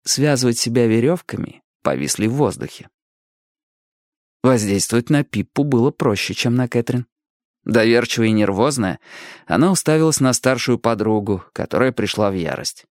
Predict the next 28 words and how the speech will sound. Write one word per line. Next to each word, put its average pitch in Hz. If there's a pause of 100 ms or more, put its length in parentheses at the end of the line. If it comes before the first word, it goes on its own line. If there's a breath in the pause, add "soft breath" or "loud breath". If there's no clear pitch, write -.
(720)
«Да 240
мне 233
плевать, 247
кто -
его 226
убил!» 214 (380 loud breath)
процедила 110
она 104
сквозь 110
зубы. 92 (760)
«Но 151
вы 143
же 110
не 135
хотите 170
пойти 185
под 185
суд». - (880 loud breath)
«А 190
почему 339
я 415
должна 381
тебе 349
верить, 311
что -
меня 277
кто-то 269
подозревает? 240